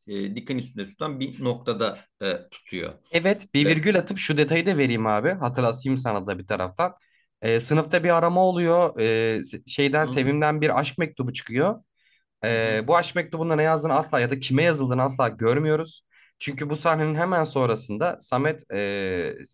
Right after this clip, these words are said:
Speaker 2: Sevim'in kendi yaşlarında bir çocukla takıldığını görüyor. Ama öğretmenler odasındaki konuşmayı hatırlıyor musun? Şey diyor hani,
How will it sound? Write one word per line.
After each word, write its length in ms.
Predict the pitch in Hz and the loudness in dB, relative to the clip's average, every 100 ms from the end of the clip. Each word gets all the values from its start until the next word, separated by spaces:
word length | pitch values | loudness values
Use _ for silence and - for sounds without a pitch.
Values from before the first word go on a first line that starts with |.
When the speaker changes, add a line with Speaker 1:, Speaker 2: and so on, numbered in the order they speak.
| _ _ | _ _
Speaker 2:
Sevim'in 460 | - 117 135 175 | -8 -4 -2 -4
kendi 300 | - 123 131 | -2 -2 0
yaşlarında 500 | 175 160 - 131 113 | 0 0 0 -2 -2
bir 60 | 95 | -4
çocukla 320 | 120 143 208 | -8 -6 -6
takıldığını 460 | 208 - 135 117 110 | -6 -4 -4 -4 -4
görüyor. 540 | 110 104 131 254 - _ _ _ | -2 0 0 -2 -4 _ _ _
Ama 180 | - 185 | 0 2
öğretmenler 540 | 135 139 - 165 165 | 4 2 2 0 0
odasındaki 360 | 160 156 156 160 | 0 -2 -4 -6
konuşmayı 400 | - 156 151 160 | -2 -2 0 -4
hatırlıyor 260 | 160 202 220 | -2 -2 -2
musun? 220 | 156 101 | -4 -8
Şey 260 | - 143 | -2 -2
diyor 120 | 120 98 | 0 -2
hani, 300 | 101 98 | -2 -6